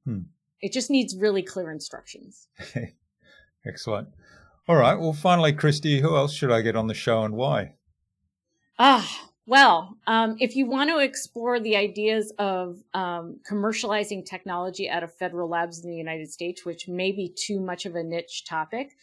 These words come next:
Speaker 2: um, but there's a really crazy, innovative program here in the States called FedTech, and they throw entrepreneurs who have never met each other together with labs and inventors and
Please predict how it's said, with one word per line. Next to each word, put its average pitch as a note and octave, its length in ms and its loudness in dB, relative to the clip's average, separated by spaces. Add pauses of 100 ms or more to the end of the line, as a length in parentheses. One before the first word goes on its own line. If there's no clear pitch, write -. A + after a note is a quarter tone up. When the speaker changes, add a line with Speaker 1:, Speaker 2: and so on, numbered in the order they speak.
(460)
Speaker 2:
um, G3 300 4
but G#3+ 120 4
there's A3+ 200 4
a G#3 100 0
really G#3+ 320 4
crazy, G3+ 880 0
innovative F#3 540 0 (220)
program F3+ 380 -4
here F3 180 -8
in E3+ 100 -6
the D#3+ 80 -8
States F3 320 -6
called D#3+ 300 -6 (100)
FedTech, F3 440 -6 (200)
and E3+ 220 -6
they F#3 160 2
throw G3 420 -2
entrepreneurs F3+ 760 -6
who F#3+ 80 -8
have D#3+ 100 -8
never E3+ 280 -4
met E3 240 -4
each F#3 220 -6
other G#3 240 -2
together F3+ 420 -4
with E3 240 -6
labs E3+ 720 -2
and E3+ 260 -6
inventors F3 880 -8 (500)
and F3 500 -2